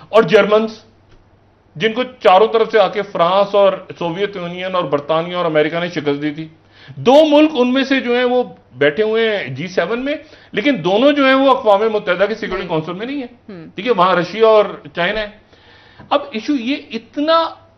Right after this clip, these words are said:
Speaker 1: ये उलट पुलट करके दुनिया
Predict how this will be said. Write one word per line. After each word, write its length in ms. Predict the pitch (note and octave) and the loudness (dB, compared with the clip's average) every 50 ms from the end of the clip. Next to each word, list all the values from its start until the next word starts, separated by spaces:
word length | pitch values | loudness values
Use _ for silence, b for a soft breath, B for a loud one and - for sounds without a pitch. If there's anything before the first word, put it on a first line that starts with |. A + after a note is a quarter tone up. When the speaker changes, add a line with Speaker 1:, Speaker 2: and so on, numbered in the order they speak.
| _ _ _ - | _ _ _ -10
Speaker 1:
ये 220 | F#3+ A#3 D4 - - - - - - - | -6 -4 -4 -4 -6 -12 -20 -20 -10 -6
उलट 240 | G3 A#3+ C#4+ D#4 D4+ | -2 0 0 0 -2
पुलट 360 | - - C4 B3+ D4+ D#4+ C4 | -2 -2 -2 -2 -2 -2 -2
करके 260 | - A#3 G#3+ G#3 A#3 | -2 -2 -2 -2 -4
दुनिया 560 | G#3+ F3 F3 E3+ F3+ F#3+ F3 C#3+ - - - | -8 -10 -8 -6 -2 0 0 0 -2 -6 -14